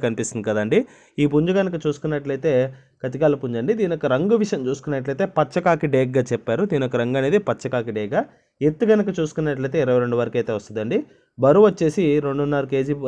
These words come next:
దాకా ఉంటుందని చెప్పారు. రెండు కేజీ నుంచి రెండున్నర మధ్యలో అయితే ఉంటుంది బరువు అనేది. వయసు కనుక చూసుకున్నట్లయితే ఏడు నెలలు వయసు కలిగినటువంటి పట్టా పుంజు అండి ఇది. కేవలం సెవెన్ మంత్స్ ఏజ్ గల పట్టా మాత్రమే. So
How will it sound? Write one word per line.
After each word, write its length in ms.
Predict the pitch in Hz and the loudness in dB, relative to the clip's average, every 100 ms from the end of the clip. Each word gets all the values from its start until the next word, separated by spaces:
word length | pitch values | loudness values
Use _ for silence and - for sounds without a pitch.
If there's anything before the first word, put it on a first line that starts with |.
| 123 | -2
దాకా 120 | 113 117 | 0 -2
ఉంటుందని 280 | 110 107 104 | -2 -4 -4
చెప్పారు. 240 | 98 107 190 175 | -4 -4 -2 -2
రెండు 160 | 131 139 | -2 2
కేజీ 200 | 143 143 165 | 2 2 -2
నుంచి 160 | 151 240 180 | -2 -2 0
రెండున్నర 360 | 135 131 123 117 | 0 2 0 0
మధ్యలో 240 | 113 127 131 | 0 2 2
అయితే 160 | 123 120 104 | 2 0 -2
ఉంటుంది 240 | 101 143 139 | -6 -6 -4
బరువు 200 | 107 110 107 | -4 -4 -4
అనేది. 240 | 101 202 370 - _ _ 117 | -2 -2 -2 -10 _ _ 4
వయసు 300 | 143 214 208 | 6 6 4
కనుక 200 | 214 202 170 | 2 2 -2
చూసుకున్నట్లయితే 680 | 165 - 170 147 147 143 165 131 | -4 -2 -2 0 0 2 2 6
ఏడు 140 | 151 160 | 6 6
నెలలు 220 | 160 175 180 | 2 2 4
వయసు 200 | 147 139 165 | 4 2 0
కలిగినటువంటి 540 | 147 143 135 131 143 - | 0 0 -2 -4 -4 -4
పట్టా 220 | 117 - 143 | -2 0 0
పుంజు 180 | 131 117 | 0 -2
అండి 140 | 104 98 | -4 -2
ఇది. 120 | 170 302 - _ _ | -2 -2 -10 _ _
కేవలం 400 | 151 160 175 190 240 - _ _ _ - | 4 6 6 4 2 0 _ _ _ 0
సెవెన్ 320 | 156 160 185 | 4 4 4
మంత్స్ 220 | 185 180 156 | 4 4 4
ఏజ్ 120 | 151 147 147 | 6 4 4
గల 100 | 135 | 2
పట్టా 220 | 127 120 139 131 | 0 2 0 2
మాత్రమే. 380 | 120 113 143 254 | -2 -2 -2 -2
So 80 | 240 | 0